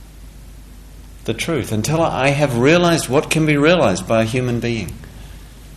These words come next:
Though my blood runs dry, though my bones turn to dust, I will sit here, I will not move until I have realized this." And there's something about that commitment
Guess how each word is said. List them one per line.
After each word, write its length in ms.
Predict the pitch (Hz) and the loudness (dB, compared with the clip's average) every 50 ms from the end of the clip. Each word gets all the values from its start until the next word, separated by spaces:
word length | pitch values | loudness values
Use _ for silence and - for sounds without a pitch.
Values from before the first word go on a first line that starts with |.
| - - - - - - - - - - - - - - - - - | -20 -20 -20 -20 -20 -20 -20 -20 -20 -20 -20 -20 -20 -20 -18 -4 2
Though 160 | 127 135 143 | 4 6 6
my 160 | 143 143 139 | 8 8 6
blood 560 | 123 110 135 135 147 160 170 156 151 - 113 | 6 6 8 8 8 8 6 4 2 0 2
runs 320 | 131 139 143 151 143 123 113 | 4 4 4 4 4 2 0
dry, 480 | - - 120 127 131 135 131 110 98 | 0 2 4 4 4 4 4 2 2
though 180 | 95 95 107 113 | 2 4 4 4
my 200 | 113 117 117 110 | 4 4 4 2
bones 480 | 107 117 123 113 117 123 131 135 127 - | 4 4 6 6 6 4 2 0 -2 -2
turn 260 | - - 123 120 117 | -2 -2 -2 -2 -2
to 140 | - 117 104 | -2 -2 -2
dust, 560 | - 117 120 123 98 - - - - - - - - - - - - - | -2 -2 -4 -4 -4 -4 -4 -6 -6 -8 -12 -18 -18 -18 -20 -20 -8 0
I 140 | - 135 143 | 2 4 4
will 140 | 143 147 135 | 4 4 4
sit 300 | - - - 180 185 180 | 4 4 4 2 2 2
here, 180 | 156 127 110 | 4 4 4
I 160 | - - 131 | 4 4 4
will 160 | 135 147 156 156 | 4 4 6 6
not 280 | 160 160 170 180 160 | 6 4 4 4 4
move 640 | 143 143 170 196 180 120 85 78 - - - - - - - - - - - - - - - - - - - - - - | 4 4 4 4 4 2 0 -2 -6 -10 -12 -14 -16 -18 -20 -20 -20 -20 -20 -20 -20 -20 -20 -20 -20 -20 -20 -20 -16 -10
until 500 | - 101 101 - - 123 131 135 139 - | -8 -8 -4 0 2 2 2 2 0 -4
I 120 | 131 131 127 | -4 -4 -2
have 200 | 127 123 110 110 | -2 -2 -2 -2
realized 440 | 117 127 120 117 120 113 - - | 0 0 -2 -2 -2 -4 -4 -4
this." 200 | 127 135 127 - - - - - - - - - - - - - - - - - - - - - - - - - - - - - - - - - - - - - - - - - - - - - - - - - - - - - - - - - - - - - - - - - - - - - - - - - - - - - - - | -6 -6 -8 -6 -6 -6 -6 -6 -8 -12 -16 -18 -18 -20 -20 -20 -20 -20 -20 -20 -20 -20 -20 -20 -20 -20 -20 -20 -20 -20 -20 -20 -20 -20 -20 -20 -20 -20 -20 -20 -20 -20 -20 -20 -20 -20 -20 -20 -20 -20 -20 -20 -20 -20 -20 -20 -20 -20 -20 -20 -20 -20 -20 -20 -20 -20 -20 -20 -20 -18 -18 -18 -18 -18 -18 -20 -20 -20 -20 -18 -6 0
And 140 | - 151 165 | 2 4 6
there's 180 | 175 165 151 - | 6 6 4 4
something 400 | - 202 233 233 - 233 226 220 | 4 4 2 2 2 2 2 2
about 380 | 180 156 165 165 175 165 165 | 4 4 4 4 4 4 2
that 220 | - 160 156 - - | 2 0 0 0 -2
commitment 680 | - 151 143 147 151 151 - - 127 90 82 - - | 0 2 2 4 4 2 2 0 -2 -4 -4 -6 -10